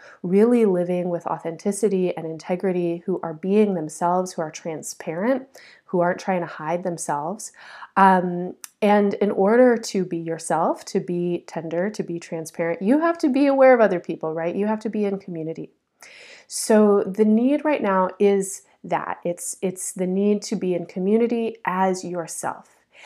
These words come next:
as your brilliant, totally special and unique, completely non-special, uh, self.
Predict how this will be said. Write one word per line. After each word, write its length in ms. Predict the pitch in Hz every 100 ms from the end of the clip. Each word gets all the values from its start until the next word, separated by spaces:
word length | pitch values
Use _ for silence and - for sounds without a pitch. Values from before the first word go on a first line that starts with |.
| - -
as 180 | 196 196
your 180 | 208 208
brilliant, 920 | 185 196 190 208 208 202 196 190 - _ - _ -
totally 580 | - 220 220 214 202 190
special 580 | - 156 - 180 165 -
and 200 | 185 185
unique, 420 | 175 170 165 - _ _
completely 480 | 254 247 302 247 220
non-special, 880 | 185 175 - 196 180 202 180 180 - - -
uh, 260 | - 202 196
self. 560 | - 320 339 - -